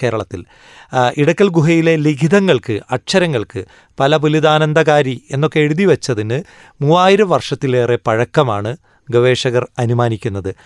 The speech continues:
അങ്ങനെയാണെങ്കിൽ കേരളത്തിൽ നിന്നുള്ള ഏറ്റവും പഴക്കമുള്ള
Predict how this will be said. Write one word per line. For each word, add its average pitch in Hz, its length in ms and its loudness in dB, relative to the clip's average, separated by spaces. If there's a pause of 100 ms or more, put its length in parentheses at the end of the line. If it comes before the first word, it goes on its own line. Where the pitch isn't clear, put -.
(280)
അങ്ങനെയാണെങ്കിൽ 131 760 -2 (200)
കേരളത്തിൽ 151 520 0
നിന്നുള്ള 107 440 -4 (280)
ഏറ്റവും 202 680 2
പഴക്കമുള്ള 127 1000 -2